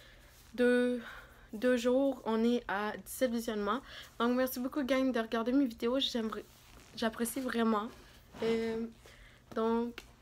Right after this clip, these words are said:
comme à toutes les fois que je fais des vidéos, euh, s-, si vous voulez vous abonner à ma chaîne, n'hésitez pas, abonnez-vous à ma chaîne pour, euh, plus que j'en ai, puis plus que ça, m-, j'ai, ça me donne le goût d'en faire.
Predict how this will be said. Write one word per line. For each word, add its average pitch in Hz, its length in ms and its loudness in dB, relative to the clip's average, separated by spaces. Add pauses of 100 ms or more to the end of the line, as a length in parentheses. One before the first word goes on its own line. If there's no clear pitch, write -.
(120)
comme 285 320 2 (840)
à 208 140 2
toutes 247 300 -2
les 226 280 2
fois 240 240 -2
que 240 140 -6
je - 80 -6
fais 226 100 -2
des 226 80 -2
vidéos, 220 480 -4 (420)
euh, 226 360 0 (580)
s-, - 220 -12 (460)
si - 120 -6
vous 247 80 -2
voulez 262 200 2
vous 254 160 -2
abonner 240 260 2
à 262 60 4
ma 247 140 0
chaîne, 254 220 0
n'hésitez 233 320 -2
pas, 262 220 -2
abonnez-vous 226 500 -4
à 247 60 0
ma 233 220 0
chaîne 240 280 -2
pour, 233 180 -8
euh, 233 340 -2 (120)
plus 247 160 -2
que 240 140 -4
j'en 226 220 -2
ai, 240 120 0
puis 233 140 -6
plus 226 320 -10
que 226 200 -2
ça, 233 160 -6
m-, 214 60 -8 (400)
j'ai, 226 220 -6 (140)
ça - 140 -10
me 226 60 -4
donne 220 140 -4
le 220 100 -4
goût 220 140 -12
d'en 214 240 -4
faire. 233 320 -4